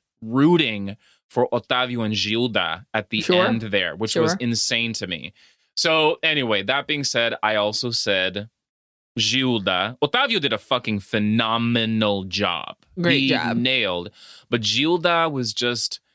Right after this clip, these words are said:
Speaker 1: magnetic. You can't
Speaker 2: Yeah.
Speaker 1: take your eyes off her. And listen, that woman was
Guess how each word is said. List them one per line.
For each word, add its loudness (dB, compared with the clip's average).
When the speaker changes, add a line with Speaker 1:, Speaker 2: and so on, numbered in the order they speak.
Speaker 1:
magnetic. -2
You -4
can't 0
Speaker 2:
Yeah. 0
Speaker 1:
take -2
your 0
eyes 0
off -4
her. 0
And -2
listen, -2
that 0
woman -2
was -2